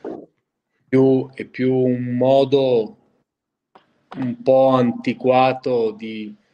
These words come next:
far capire l'importanza della concentrazione nel momento. Ecco, il Nadal Sinner lo vedi nel servizio.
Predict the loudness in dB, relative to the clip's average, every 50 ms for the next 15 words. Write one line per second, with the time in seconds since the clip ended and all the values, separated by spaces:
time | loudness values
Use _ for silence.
0 | _ _ _ _ _ _ _ -4 -4 -2 -2 -4 -8 -12 -8 -6 -6 -6 -6 -6
1 | -8 -4 0 0 2 2 2 0 0 -4 -10 -14 -14 -14 -12 -14 -14 -14 -14 _
2 | -12 -12 -10 -10 -10 -12 -14 -12 -8 -6 -6 -6 -6 -8 -12 _ _ _ _ _
3 | _ _ _ _ _ _ _ _ _ _ _ _ _ _ -16 -10 -8 -8 -6 -6
4 | -8 -8 -10 -10 -12 -10 -10 -10 -8 -8 -8 -8 -8 -8 -8 -8 -8 -8 -8 -6
5 | -4 -2 -2 -2 -2 -2 -2 -4 -4 -4 -6 -4 -4 -4 -4 -4 -6 -8 -12 -12
6 | -12 -12 -12 -12 _ -16 -18 -18 _ _ _ _ _ _ _ _ _ _ _ _
7 | _ -18 -16 -14 -12 -10 -8 -4 -2 0 0 2 2 0 2 2 2 4 4 2
8 | 2 0 -4 -10 -16 -16 -18 -20 _ _ -20 -20 -12 _ -2 -2 -2 -2 -2 -6
9 | -8 -8 -12 -12 -10 -8 -6 -4 -4 -4 -6 -6 -8 -8 -8 -8 -10 -12 -14 -14
10 | -12 -12 -12 -12 -12 -12 -12 -12 -12 -14 -20 -20 -20 -18 -18 -18 -18 _